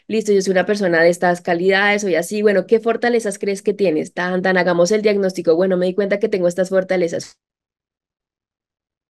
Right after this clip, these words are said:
más profundos, a fracasar, esto, esto, esto. Entonces, ya empezamos como con un diagnóstico de, bueno,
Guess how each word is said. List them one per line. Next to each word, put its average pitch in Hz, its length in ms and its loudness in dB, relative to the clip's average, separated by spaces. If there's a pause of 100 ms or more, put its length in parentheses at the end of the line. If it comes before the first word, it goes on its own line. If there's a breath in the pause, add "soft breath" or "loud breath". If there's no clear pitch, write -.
(220)
más 226 220 -4
profundos, 226 500 -2 (340 soft breath)
a 190 120 -6
fracasar, 175 580 -4
esto, 180 240 0
esto, 175 200 2
esto. 175 140 -2
Entonces, 190 240 -2
ya 214 80 6
empezamos 247 300 2
como 262 140 4
con 247 120 6
un 214 100 2
diagnóstico 202 480 0
de, 196 80 2
bueno, 170 220 0